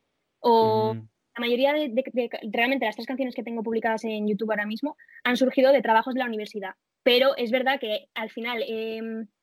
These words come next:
Speaker 1: he terminado bastante a gusto con ellas y por eso he decidido produci-, eh, producirlas bien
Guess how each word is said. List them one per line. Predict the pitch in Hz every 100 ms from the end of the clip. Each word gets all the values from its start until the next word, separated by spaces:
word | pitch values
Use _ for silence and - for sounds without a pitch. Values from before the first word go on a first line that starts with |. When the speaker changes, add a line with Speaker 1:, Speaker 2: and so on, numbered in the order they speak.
| _ _ _
Speaker 1:
he | - 240
terminado | 262 262 262 240
bastante | 214 226 220
a | 233
gusto | 233 - 240
con | 247
ellas | 254 247
y | 220
por | 202
eso | 202 220
he | 208 208
decidido | 214 214 220 214
produci-, | 208 196 202
eh, | 208 208 202
producirlas | 185 202 202 226 220
bien | 214 254